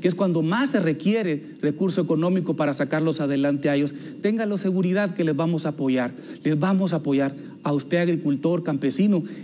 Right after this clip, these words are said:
Es necesario el poderle apoyar a usted. En mi gobierno,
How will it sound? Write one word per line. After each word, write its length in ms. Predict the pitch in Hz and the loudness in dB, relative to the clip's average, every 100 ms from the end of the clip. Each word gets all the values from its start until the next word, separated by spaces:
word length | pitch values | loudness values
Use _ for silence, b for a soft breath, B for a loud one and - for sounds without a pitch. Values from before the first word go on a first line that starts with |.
| B | B
Es 100 | 220 | 2
necesario 680 | 240 226 - 262 294 190 | 2 0 0 0 2 2
el 80 | 156 | 0
poderle 420 | 165 165 202 226 | 0 2 2 2
apoyar 380 | 196 156 156 151 | 0 0 0 0
a 60 | 147 | 0
usted. 280 | 143 160 156 | 0 0 2
En 60 | |
mi 80 | 170 | 2
gobierno, 560 | 170 180 262 302 302 | 2 2 2 2 0